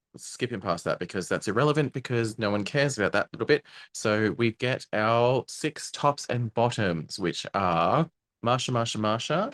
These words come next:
Mistress Isabel Brooks, uh, Lucy LaDuca as our top queens, with Sugar, Spice, and Aura Mayari as our bottom queens, and the rest are all safe. Marsha, Marsha, Marsha, Mistress Isabel Brooks,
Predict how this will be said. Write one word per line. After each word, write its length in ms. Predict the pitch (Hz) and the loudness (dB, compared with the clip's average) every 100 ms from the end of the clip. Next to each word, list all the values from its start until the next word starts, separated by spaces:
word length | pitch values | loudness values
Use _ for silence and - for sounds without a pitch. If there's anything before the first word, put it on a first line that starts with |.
| - | -8
Mistress 380 | - 110 120 123 | -8 -4 -4 -2
Isabel 340 | - 101 92 92 | -2 4 4 2
Brooks, 720 | - 165 - - - - - - _ _ - | 4 4 2 -2 -4 -4 -6 -20 _ _ 0
uh, 520 | 87 82 82 85 80 - _ _ _ _ 110 | 2 4 4 4 2 0 _ _ _ _ 0
Lucy 260 | 110 113 | 0 0
LaDuca 680 | 92 92 147 147 156 151 160 - | -2 2 2 4 4 6 4 -2
as 180 | 90 180 | -10 -8
our 160 | 170 | -10
top 340 | - - - - | -12 -4 -4 -4
queens, 680 | - 160 175 202 294 - - _ _ _ _ _ _ - - | -4 -2 -2 -4 -8 -12 -14 _ _ _ _ _ _ -10 -4
with 180 | 87 | -2
Sugar, 540 | - - 127 123 120 117 | -2 0 2 4 2 0
Spice, 580 | - - - 98 98 95 | -6 -6 0 2 2 0
and 160 | 98 87 | -6 -4
Aura 220 | 92 92 | -2 0
Mayari 580 | 90 87 87 85 85 82 | 0 0 2 2 2 0
as 240 | 87 87 | -4 -6
our 220 | - 95 - - | -4 -4 -2 0
bottom 320 | 101 92 87 | 0 0 -4
queens, 480 | - 85 71 58 - | -2 -2 -4 -6 -4
and 100 | 87 | 0
the 60 | |
rest 320 | 92 131 - | 0 0 0
are 100 | 98 | 2
all 120 | 98 107 | 2 2
safe. 480 | - 76 - - - _ _ _ | 0 -2 -4 -20 -20 _ _ _
Marsha, 260 | 107 117 127 | -2 -2 0
Marsha, 220 | 113 - | -2 -2
Marsha, 340 | 92 92 104 90 | -4 -2 0 0
Mistress 480 | 92 - - 85 - | -2 -6 -6 -4 -2
Isabel 340 | 95 92 98 | 0 4 4
Brooks, 420 | 87 98 - - | 6 4 4 -2